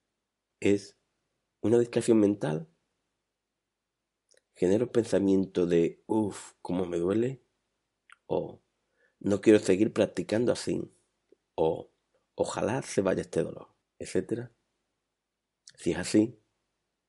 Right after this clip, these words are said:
estás alimentando el sufrimiento de ese dolor. Por lo que, en este caso, aceptemos esos pensamientos. No juzguemos ese dolor,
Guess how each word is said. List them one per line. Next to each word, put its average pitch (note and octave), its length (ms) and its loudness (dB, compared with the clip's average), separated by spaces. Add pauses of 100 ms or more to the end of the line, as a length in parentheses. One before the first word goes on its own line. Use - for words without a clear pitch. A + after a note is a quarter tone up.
(260)
estás - 260 -4
alimentando A#2+ 600 0
el A#2+ 80 -2
sufrimiento G#2+ 840 -2
de F2 160 -2
ese - 180 -4
dolor. - 320 -12 (680)
Por F2+ 120 4
lo E2+ 140 4
que, - 300 -12 (300)
en D#2 140 -4
este F#2 220 0
caso, - 480 -2 (560)
aceptemos B2+ 640 0 (140)
esos F2 220 0
pensamientos. - 720 -8 (1120)
No G2+ 160 2
juzguemos B2 540 4 (120)
ese F2+ 240 -4
dolor, G#2+ 480 -2